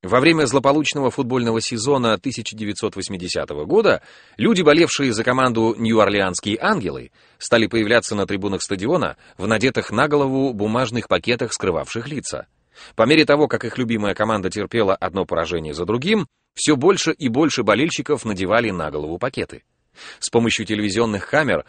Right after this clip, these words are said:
удалось запечатлеть необыкновенное зрелище. Трибуны были заполнены людьми, закутанными в коричневую бумагу таким образом,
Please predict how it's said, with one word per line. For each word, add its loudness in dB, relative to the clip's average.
удалось 4
запечатлеть -4
необыкновенное -2
зрелище. -4
Трибуны 2
были 2
заполнены 2
людьми, -2
закутанными -4
в -10
коричневую -4
бумагу -2
таким -2
образом, -2